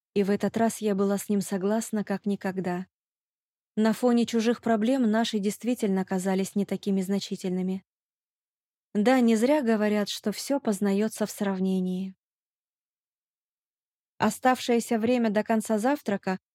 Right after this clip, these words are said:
прошло в обсуждении аспектов роста и становления молодых драконов, а также сходство в воспитании подрастающего поколения с оборотнями.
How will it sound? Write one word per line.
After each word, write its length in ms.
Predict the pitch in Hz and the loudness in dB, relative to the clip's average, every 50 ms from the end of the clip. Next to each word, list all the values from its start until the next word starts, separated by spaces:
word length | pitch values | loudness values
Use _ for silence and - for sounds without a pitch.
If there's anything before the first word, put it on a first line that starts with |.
| _ | _
прошло 400 | _ 226 220 220 - - 247 269 | _ 2 2 2 0 -2 -2 0
в 60 | 254 240 | 0 0
обсуждении 720 | 226 - - 226 208 202 190 220 233 233 226 220 214 - | 0 0 -2 -4 -2 -2 0 0 2 2 2 2 2 0
аспектов 680 | - 214 196 - - - 220 208 - - 214 - - | -2 -4 -4 -4 -2 -2 -2 -2 0 -2 -4 -2 0
роста 320 | 226 247 269 254 - - 208 | 0 0 0 0 -2 -2 -2
и 160 | - - 214 | 0 0 -2
становления 760 | - - - 208 208 202 190 196 233 247 254 233 220 202 196 | -2 0 -2 0 0 0 2 2 0 2 2 2 2 2 2
молодых 500 | 196 196 196 202 190 190 226 233 220 196 | 0 0 0 0 0 2 0 0 2 0
драконов, 640 | 220 233 226 - - 208 190 185 185 180 - - _ _ _ _ _ _ _ _ | 0 -2 -2 -2 -2 0 0 0 -2 -4 -6 -12 _ _ _ _ _ _ _ _
а 120 | - 220 | 0 0
также 340 | - - 247 233 208 214 240 | 2 4 2 2 2 0 -4
сходство 540 | 226 - - - 247 233 - - - 220 214 | -4 -4 -2 -2 -2 -2 -2 -4 -4 -2 -2
в 80 | 202 196 | 0 -2
воспитании 640 | 214 - - - 233 - - 226 220 214 208 208 | -4 -4 -2 -4 -2 0 2 2 2 2 0 0
подрастающего 880 | - 220 202 202 220 214 - - 226 214 202 202 190 - - 202 202 196 | -2 -2 -2 0 -2 -2 -4 -2 -2 0 0 0 -2 -2 -2 -2 -2 -2
поколения 680 | - 208 - - 214 214 240 269 269 240 220 220 220 | -2 -4 -2 0 -2 0 0 0 0 0 0 0 -2
с 120 | - - | -2 -2
оборотнями. 720 | 247 226 185 196 196 190 190 - 196 190 185 190 190 202 | -2 0 0 0 -2 -2 -2 -2 -2 -2 0 -2 -4 -6